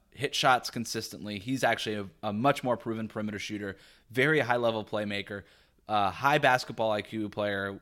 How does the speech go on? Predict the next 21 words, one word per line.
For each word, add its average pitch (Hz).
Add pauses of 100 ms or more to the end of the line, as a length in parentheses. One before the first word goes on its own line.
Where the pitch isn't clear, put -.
uh, 95
great 131
off-ball 120
defense, 101
great 156
feel 131
for 117
the 104
game, 101
all 143
these 127
things. 101 (280)
Doesn't 180
have 185
the 147
upside 165 (540)
of, 139
like, 135
a 127
go-to 143
scorer, 160